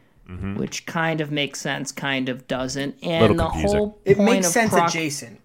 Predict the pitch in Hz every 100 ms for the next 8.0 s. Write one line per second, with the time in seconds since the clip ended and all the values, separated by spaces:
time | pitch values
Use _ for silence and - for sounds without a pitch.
0 | _ _ _ _ _ _ _ - 339 320
1 | 185 139 - - - _ _ _ _ _
2 | - 311 339 311 214 214 180 165 156 170
3 | 139 151 139 139 151 135 - 135 127 147
4 | 135 - 131 139 160 196 240 220 - 170
5 | 160 160 151 156 147 147 190 190 - -
6 | - - - _ - - 190 190 190 190
7 | - _ _ _ _ - 202 196 196